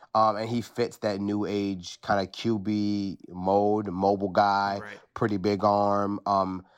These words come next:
Speaker 1: can be accurate at times, gets away from him here and there.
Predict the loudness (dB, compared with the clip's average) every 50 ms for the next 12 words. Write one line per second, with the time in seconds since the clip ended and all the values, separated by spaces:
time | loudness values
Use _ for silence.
0 | _ _ _ _ _ _ -2 0 0 0 0 0 -2 2 2 2 2 2 0 0
1 | 0 0 -2 0 2 2 2 2 2 0 -4 -4 0 0 -2 0 0 -2 -2 -2
2 | -2 -4 -6 -8 -6 -4 -2 -2 -2 -2 -2 -4 -2 -2 -4 -4 -6